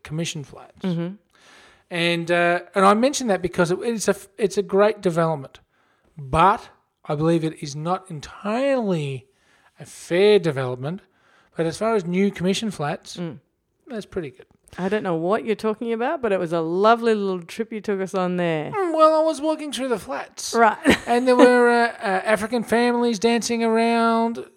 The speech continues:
Speaker 1: Uh, there, w-, there was the odd person lying on the, the
Speaker 2: Literally
Speaker 1: ground.
Speaker 2: dancing around?
Speaker 1: Yeah, yeah, yeah.
Speaker 2: Right,
Speaker 1: Yeah, like,
Speaker 2: okay.
Speaker 1: with their kids. And
Speaker 2: <laughs> I
Speaker 1: I
Speaker 2: see.
Speaker 1: go, "No, this is nice." And,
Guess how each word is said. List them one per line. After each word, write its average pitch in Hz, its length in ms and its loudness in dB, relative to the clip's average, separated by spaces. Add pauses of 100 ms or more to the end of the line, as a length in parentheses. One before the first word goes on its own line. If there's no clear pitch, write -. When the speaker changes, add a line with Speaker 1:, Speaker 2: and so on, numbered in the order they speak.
(120)
Speaker 1:
Uh, 175 360 4
there, 165 120 -2
w-, 165 240 -4
there 202 140 -4
was 175 160 -2
the 175 100 2
odd 147 120 -4
person 151 340 -2
lying 151 220 -2
on 143 100 -6
the, 139 80 -8
the 139 140 -14
Speaker 2:
Literally 285 400 2
Speaker 1:
ground. 302 100 2
Speaker 2:
dancing 254 400 4
around? 240 400 -2
Speaker 1:
Yeah, 285 100 4
yeah, 349 260 8
yeah. 151 120 2
Speaker 2:
Right, 240 340 4
Speaker 1:
Yeah, 254 60 6
like, 208 160 6
Speaker 2:
okay. 240 80 -2
Speaker 1:
with 233 80 2
their 214 100 6
kids. 277 560 -2
And 180 240 -2
Speaker 2:
<laughs> - 40 -10
I - 20 -4
Speaker 1:
I 226 40 -6
Speaker 2:
see. - 200 -10
Speaker 1:
go, 349 140 -4
"No, 359 120 0
this 349 140 -2
is 254 100 -8
nice." 233 340 2
And, 277 100 -4